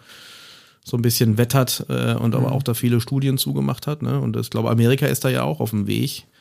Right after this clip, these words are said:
Speaker 1: äh, zumindest einige Bundesstaaten, vergisst man ja immer, also U S A ist ja nicht U S A, eigentlich ist ja U S A ganz viele Bundesstaaten,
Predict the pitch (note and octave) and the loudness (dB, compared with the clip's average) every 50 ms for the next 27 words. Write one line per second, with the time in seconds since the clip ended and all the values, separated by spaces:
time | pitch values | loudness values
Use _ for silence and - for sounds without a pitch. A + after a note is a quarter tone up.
0 | _ _ - _ _ _ _ _ _ - A2+ - - - A2 G#2+ G2+ - - A2 | _ _ -20 _ _ _ _ _ _ -6 -6 -4 -2 0 0 0 0 0 0 0
1 | G2+ G2+ F#2 G2+ A#2+ B2 B2 A#2 - - B2 B2 C3 C#3+ D#3 D3 - B2+ - A2 | 0 0 2 4 4 4 4 2 0 0 0 0 0 0 -2 -2 -2 -2 -2 -2
2 | - - A#2 A#2 A#2 A#2+ - B2+ C3+ D3+ - - G2+ G#2 - G#2+ G#2 G2+ - - | -4 -2 0 0 0 0 0 0 0 0 0 0 -2 -2 -2 -2 -2 -2 -2 -2
3 | G2+ G2+ B2+ C3+ B2 A#2 - - A2+ A2 A2 A2 - - A2+ G#2+ G2+ - G#2+ G#2 | -2 0 0 0 -2 -2 -2 -2 -2 -2 -2 -4 -4 -4 -2 -4 -2 -2 -2 -2
4 | G#2 B2 C3 A#2+ A2+ A2+ - - A#2+ A2 G#2+ A2+ G#2+ G2+ G#2+ A2+ A2+ A2+ A2 A2 | -2 0 0 0 -2 -2 -2 -4 -6 -4 -4 -4 -6 -4 -4 -4 -4 -2 -2 -2
5 | G#2+ - - A2 G#2 G2+ G#2+ A2 A2+ A#2+ A#2 - C3 B2 C3+ C#3 C#3+ C#3 | -2 -2 -4 -4 -4 -2 -2 -4 -4 -4 -4 -6 -6 -6 -4 -4 -4 -6